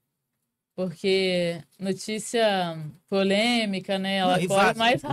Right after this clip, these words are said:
Speaker 2: vídeos,
Speaker 1: rápido.
Speaker 2: uma hora ou outra,
Speaker 1: É.
Speaker 2: eles vão vazar.
Speaker 1: Sim. E aí eu decidi falar primeiro. Claro que ela, ela ficou três meses sem falar comigo.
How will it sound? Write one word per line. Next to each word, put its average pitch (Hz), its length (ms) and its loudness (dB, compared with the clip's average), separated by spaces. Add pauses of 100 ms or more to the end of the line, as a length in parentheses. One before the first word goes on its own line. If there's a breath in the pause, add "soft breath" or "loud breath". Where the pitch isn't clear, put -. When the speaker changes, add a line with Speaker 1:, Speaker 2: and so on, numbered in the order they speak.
(160)
Speaker 2:
vídeos, 170 220 -2
Speaker 1:
rápido. 196 60 -2
Speaker 2:
uma 175 100 -2
hora 185 140 0
ou 185 60 0
outra, 190 320 -2
Speaker 1:
É. 175 260 -4 (140)
Speaker 2:
eles 127 160 -6
vão 135 140 -4
vazar. 151 420 -6 (120)
Speaker 1:
Sim. 170 520 -8 (1160)
E 175 120 -6
aí 180 220 0
eu 190 100 2
decidi 196 400 -6
falar 214 280 0
primeiro. 226 540 -4
Claro 214 400 -2
que 240 340 -4
ela, 196 500 -2
ela - 140 -10
ficou 175 200 -10
três 180 300 -6
meses 190 300 -6
sem 170 160 -10
falar 156 300 -8
comigo. 156 440 -8